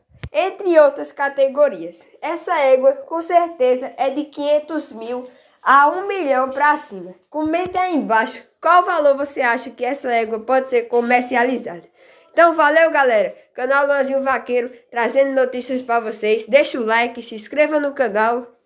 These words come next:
ative o sininho, compartilhe e comente qual valor você acha que pode ser. Acesse o link aí embaixo, compre o bilhete do Agro da Sorte, quinze de novembro. Esse mês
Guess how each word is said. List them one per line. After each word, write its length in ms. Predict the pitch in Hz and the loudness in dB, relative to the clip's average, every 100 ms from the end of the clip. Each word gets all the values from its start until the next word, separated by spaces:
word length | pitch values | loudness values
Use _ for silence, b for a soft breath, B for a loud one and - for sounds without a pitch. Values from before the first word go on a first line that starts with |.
| _ _ _ | _ _ _
ative 480 | 196 196 202 330 339 | 2 2 2 0 2
o 60 | 330 | 0
sininho, 540 | 320 294 247 254 262 | 0 0 2 2 0
compartilhe 800 | 269 339 330 320 285 - 254 262 | 0 0 4 2 2 -6 -6 -6
e 40 | 262 | -2
comente 600 | 262 233 233 240 240 220 | 0 2 2 0 -2 -4
qual 280 | 277 320 | 2 2
valor 460 | 330 277 254 240 - | 2 2 2 -2 -6
você 400 | 226 233 262 262 | -4 0 2 2
acha 300 | 247 233 247 | 0 0 -4
que 120 | 233 | -12
pode 360 | 214 262 285 262 | -4 0 0 -2
ser. 440 | - 214 233 B B B - | -6 -2 -2 B B B -4
Acesse 420 | 247 330 339 339 | 0 4 2 2
o 60 | |
link 240 | 330 320 320 | -2 0 2
aí 160 | 302 | 2
embaixo, 460 | 277 226 262 269 269 | 2 2 2 2 -2
compre 340 | 269 311 311 | -6 -4 -4
o 60 | 294 | -6
bilhete 340 | 269 269 262 | 2 4 4
do 80 | 240 | 2
Agro 240 | 247 247 233 | 0 0 -2
da 140 | 220 | -4
Sorte, 400 | 220 233 240 - | -4 -6 -6 -8
quinze 320 | - 330 311 | -10 -6 -4
de 100 | 302 | -4
novembro. 640 | 294 269 226 226 240 240 B B B - | 2 2 2 0 0 -2 B B B 2
Esse 320 | 254 339 330 | 2 2 -4
mês 420 | 269 240 254 277 | 0 2 2 -2